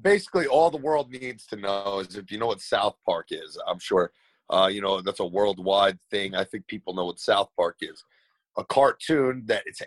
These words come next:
edgy, uh, say a lot of crazy stuff, do a lot of crazy stuff.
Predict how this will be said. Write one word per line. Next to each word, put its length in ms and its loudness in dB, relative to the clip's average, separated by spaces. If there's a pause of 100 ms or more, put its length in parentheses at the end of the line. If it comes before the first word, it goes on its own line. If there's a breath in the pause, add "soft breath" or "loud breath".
edgy, 500 0 (540)
uh, 340 2 (200)
say 260 2
a 80 4
lot 180 2
of 80 -6
crazy 440 -4
stuff, 480 2 (260)
do 160 -2
a 20 0
lot 180 2
of 80 -6
crazy 320 -8
stuff. 240 0